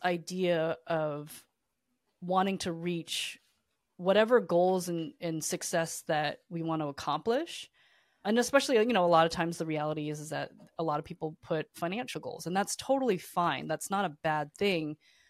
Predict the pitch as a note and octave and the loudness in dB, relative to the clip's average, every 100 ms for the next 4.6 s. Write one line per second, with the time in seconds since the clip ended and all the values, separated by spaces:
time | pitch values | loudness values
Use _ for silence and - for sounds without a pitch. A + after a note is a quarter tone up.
0 | - - F#3+ G#3 - A3 C4 - F#3+ G#3 | -6 -2 0 0 0 -2 -4 -2 -2 0
1 | A#3+ B3+ C4 A3 - - F3+ F#3+ G3 F#3+ | -2 -2 -2 -6 -8 -2 0 0 -2 -4
2 | - - E3+ D#3+ D#3 D#3 - - - E3+ | -6 -6 -2 -2 -2 -6 -10 -14 -4 -2
3 | D#3+ D#3+ E3+ E3+ - E3 D3 - - - | 0 0 2 0 -4 -12 -6 -4 -4 -4
4 | D#3+ E3 G#3 - B3+ C#4 | -2 -2 -2 0 0 0